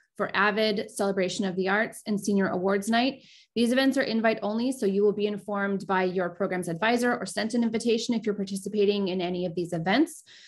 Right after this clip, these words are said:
Um, a lot of these also give out awards or scholarships or stoles and things that you can wear at graduation. Um, so be on the lookout for invitations or information from your advisor of these programs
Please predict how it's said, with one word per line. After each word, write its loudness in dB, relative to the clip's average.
Um, 4
a 4
lot 4
of 2
these 2
also 0
give 2
out 2
awards 2
or -10
scholarships -2
or -6
stoles 0
and 0
things 2
that 0
you -2
can -4
wear 2
at 0
graduation. 0
Um, -4
so -4
be 2
on 0
the 0
lookout 0
for -8
invitations 0
or 2
information -2
from -4
your -2
advisor -2
of -4
these -8
programs 0